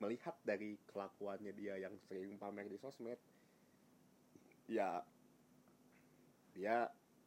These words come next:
ya, kalau dia melakukan hal seperti itu, lumrah sih. Lumrah, wajar, kayak,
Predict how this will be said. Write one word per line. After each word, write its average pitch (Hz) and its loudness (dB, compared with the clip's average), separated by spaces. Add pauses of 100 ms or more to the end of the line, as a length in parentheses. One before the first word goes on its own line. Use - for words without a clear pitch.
(1800)
ya, 98 2
kalau 95 0
dia 95 2
melakukan 95 -2
hal 92 0
seperti 90 -6
itu, 135 0 (1120)
lumrah 107 0
sih. - -8 (560)
Lumrah, 92 -6
wajar, 95 -2
kayak, 90 0